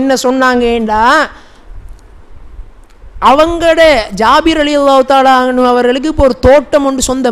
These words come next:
மாதிரி, அந்த தோட்டத்திலே பழங்களை நீங்க எடுத்துக்கொள்ளுங்க. அவங்க கடன் வழங்கினாங்கள்ட்ட சொல்றாங்க, "பழங்களை,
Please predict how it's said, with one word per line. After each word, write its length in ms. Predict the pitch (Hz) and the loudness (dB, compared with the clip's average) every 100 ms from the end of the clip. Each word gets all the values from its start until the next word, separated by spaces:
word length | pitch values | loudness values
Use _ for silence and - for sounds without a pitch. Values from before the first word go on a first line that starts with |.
| 226 | -2
மாதிரி, 360 | 214 180 156 - - _ - | -4 -6 -14 -20 -20 _ -12
அந்த 240 | 208 233 - | -6 -4 -2
தோட்டத்திலே 840 | 240 277 302 - 294 - 254 240 285 330 - - - | 2 2 2 -2 -6 -4 -4 -2 -2 -4 -10 -20 -10
பழங்களை 680 | - 233 285 349 359 330 320 | -2 0 0 -2 0 0 0
நீங்க 200 | 339 339 294 | 0 0 -2
எடுத்துக்கொள்ளுங்க. 580 | 302 320 294 262 240 - - - - - - | -2 -2 -2 -2 -4 -6 -12 -14 -16 -12 -6
அவங்க 240 | 202 226 208 220 | -4 -2 -4 -4
கடன் 260 | 254 294 | -2 0
வழங்கினாங்கள்ட்ட 640 | 262 277 277 269 247 233 208 | 0 0 0 -2 0 -2 -2
சொல்றாங்க, 300 | 233 214 170 - - - - - - - _ - | -2 -4 -6 -12 -20 -20 -20 -20 -20 -20 _ -4
"பழங்களை, 500 | 220 277 330 311 302 | 0 0 0 2 0